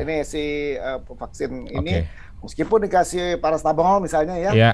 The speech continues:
Speaker 1: tidak mempengaruhi titer antibodi yang terbentuk.
Speaker 2: Hmm,
Speaker 1: Ya, ada
Speaker 2: oke.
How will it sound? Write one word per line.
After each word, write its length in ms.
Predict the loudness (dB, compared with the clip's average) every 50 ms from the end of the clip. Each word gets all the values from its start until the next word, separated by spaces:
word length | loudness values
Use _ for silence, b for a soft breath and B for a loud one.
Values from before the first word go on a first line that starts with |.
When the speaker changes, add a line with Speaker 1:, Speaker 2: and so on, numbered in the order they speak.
| 4
Speaker 1:
tidak 300 | -2 -8 -2 0 0 0
mempengaruhi 600 | 0 -2 -4 -4 -6 -2 -2 0 0 0 -2 -2 -4
titer 300 | -6 -8 -8 -8 -6 -6
antibodi 420 | -6 -6 -6 -8 -6 -6 -4 -4 -4
yang 120 | -6 -6
terbentuk. 440 | -8 -10 -10 -12 -12 -12 -14 -14 -14 -16 -8
Speaker 2:
Hmm, 680 | -2 0 2 4 4 4 4 4 2 2 2 0 0
Speaker 1:
Ya, 200 | 0 0 0 -2 -2
ada 320 | -4 -2 0 2 2 2 2
Speaker 2:
oke. 100 | 0